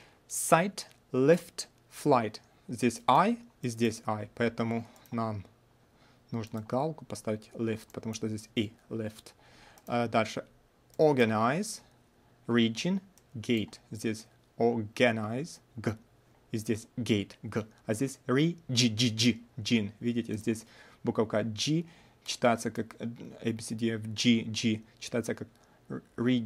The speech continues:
джи, джин. А здесь как г, г. Organize gate. Passengers. Departures. Здесь э, па, pass, passengers, passengers, departures,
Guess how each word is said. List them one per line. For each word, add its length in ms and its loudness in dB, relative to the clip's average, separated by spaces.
джи, 260 0
джин. 380 2
А 160 -6
здесь 300 -4
как 180 -2
г, 300 2
г. 280 0
Organize 640 0
gate. 340 -4
Passengers. 880 2
Departures. 1600 4
Здесь 360 2
э, 300 2
па, 540 2
pass, 640 4
passengers, 920 0
passengers, 580 -2
departures, 1400 2